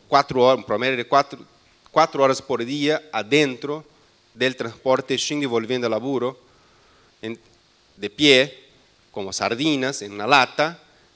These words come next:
y pagando carísimo. Contra esa situación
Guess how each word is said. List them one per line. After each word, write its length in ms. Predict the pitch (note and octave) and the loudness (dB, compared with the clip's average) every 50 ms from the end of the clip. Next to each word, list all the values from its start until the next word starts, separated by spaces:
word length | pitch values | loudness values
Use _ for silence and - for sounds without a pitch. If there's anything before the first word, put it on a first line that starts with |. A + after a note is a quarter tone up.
| _ - | _ -14
y 300 | C3 C3 B2+ C#3 D3+ E3 | -12 -8 -6 -6 -6 -6
pagando 500 | - - G2+ G2 G2 A2 A2 A#2+ B2+ C3+ | -4 -4 -4 -4 -2 -4 -6 -6 -6 -6
carísimo. 640 | B2+ - A#2+ A2 G#2+ G2 F2+ - - G2+ F#2 F2+ F2 _ _ _ _ _ _ _ _ _ _ _ _ _ _ _ _ _ _ _ _ _ _ _ _ _ _ _ _ _ _ _ _ _ - _ - | -4 -2 -2 -2 -2 -6 -12 -12 -14 -16 -18 -18 -20 _ _ _ _ _ _ _ _ _ _ _ _ _ _ _ _ _ _ _ _ _ _ _ _ _ _ _ _ _ _ _ _ _ -20 _ 0
Contra 440 | - F3 F#3 F#3 - F#3 E3+ E3 F#3 | 2 2 2 2 4 6 6 8 6
esa 200 | G#3 - - G3 | 6 4 0 -2
situación 840 | - G#3 F#3+ - F3+ D3+ C3+ - - - - - G3+ G#3+ A#3+ A#3+ - | -2 -4 -4 0 0 0 0 0 -2 -2 0 2 4 4 4 2 -2